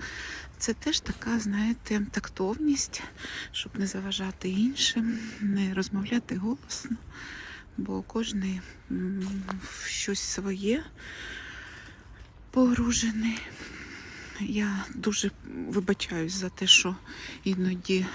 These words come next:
оці російські словічки проскакують, бо, ну, все життя я розмовляла російською і думала, а з початком повномасштабної війни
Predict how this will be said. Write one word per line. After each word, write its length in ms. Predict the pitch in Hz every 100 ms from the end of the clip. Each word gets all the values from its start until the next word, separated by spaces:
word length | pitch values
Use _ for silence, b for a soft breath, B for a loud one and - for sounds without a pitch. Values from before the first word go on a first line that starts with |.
| B B B
оці 500 | - 190 - - 185 - B B B
російські 580 | 190 196 - 190 - -
словічки 760 | - - 196 233 339 - - 285
проскакують, 840 | - 247 - - 247 - 240 214 226
бо, 300 | 214 185 190 B B B
ну, 40 | 415
все 180 | - 220
життя 280 | 196 -
я 80 | 190
розмовляла 580 | 175 185 190 185 190 185
російською 760 | 190 - 339 - - 262 247 240 B B B B B B
і 180 | 208 190
думала, 640 | 185 208 254 254 247 240 233 B B B B B B B B
а 200 | - 98
з 80 | 95
початком 680 | - - 208 - - 98 95 B B B B B B B B B B B -
повномасштабної 1120 | 196 190 190 190 - - 180 175 185 190 190 B 196
війни 440 | 196 196 247 294